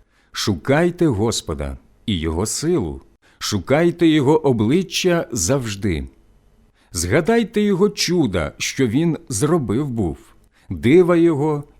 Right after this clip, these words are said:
і вироки уст Його. Потомки Авраама, слуги Його, діти Якова, Його вибранці. Він Господь, Бог наш, суди Його на всю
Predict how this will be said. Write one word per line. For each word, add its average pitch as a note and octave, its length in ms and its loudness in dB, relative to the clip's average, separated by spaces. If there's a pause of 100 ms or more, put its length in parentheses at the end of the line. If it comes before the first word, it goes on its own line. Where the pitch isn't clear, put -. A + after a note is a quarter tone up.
і D#3+ 140 4
вироки E3+ 680 2
уст E3 560 -2
Його. E2+ 420 -2 (1120)
Потомки D3 680 0
Авраама, A#2+ 640 -2 (320)
слуги D#3 580 2
Його, F#2 420 0 (200)
діти E3+ 400 0
Якова, C#3+ 720 0 (180)
Його C#3+ 400 4
вибранці. B2 840 0 (600)
Він B2 540 2 (360)
Господь, G#2 800 -4 (420)
Бог A#2 460 0
наш, G#2 400 -4 (240)
суди G2+ 520 0
Його G#2 500 0 (320)
на F2+ 200 0
всю A#2 580 -4